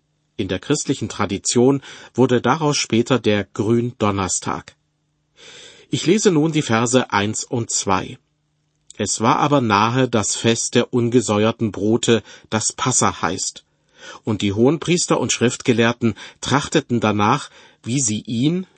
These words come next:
Jesus, töten könnten, denn sie fürchteten sich vor dem Volk.“ Wenn es nach den religiösen Führern gegangen wäre,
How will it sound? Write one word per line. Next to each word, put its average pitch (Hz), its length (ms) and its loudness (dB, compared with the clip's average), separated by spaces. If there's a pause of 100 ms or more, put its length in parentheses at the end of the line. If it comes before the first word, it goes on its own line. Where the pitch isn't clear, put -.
Jesus, 113 600 0 (120)
töten 110 400 -2
könnten, 98 500 -2 (360)
denn 123 400 2
sie - 200 -6
fürchteten 120 680 0
sich - 240 -4
vor 95 260 -2
dem 110 180 -2
Volk.“ - 540 -8 (1500)
Wenn 101 140 -4
es - 140 -6
nach 98 100 -2
den 104 180 0
religiösen 107 600 0
Führern 160 420 2
gegangen 117 500 2
wäre, 131 360 4